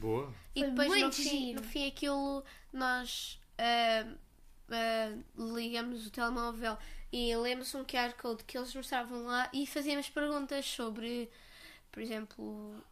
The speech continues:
Speaker 2: ah, ah, como é que, ah, tipo, qual é o seu mágico favorito,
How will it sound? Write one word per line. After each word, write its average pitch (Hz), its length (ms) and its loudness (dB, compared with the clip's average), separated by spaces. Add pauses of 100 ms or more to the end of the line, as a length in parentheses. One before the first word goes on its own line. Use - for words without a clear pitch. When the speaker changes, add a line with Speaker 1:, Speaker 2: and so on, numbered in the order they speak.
Speaker 2:
ah, 214 760 -4 (1120)
ah, 226 480 2
como 240 200 -4
é 240 100 0
que, 233 800 -4 (540)
ah, 220 880 -2 (960)
tipo, 233 680 -8 (520)
qual 233 180 4
é 233 80 4
o 240 40 2
seu 254 140 -2
mágico 254 280 0
favorito, 311 560 4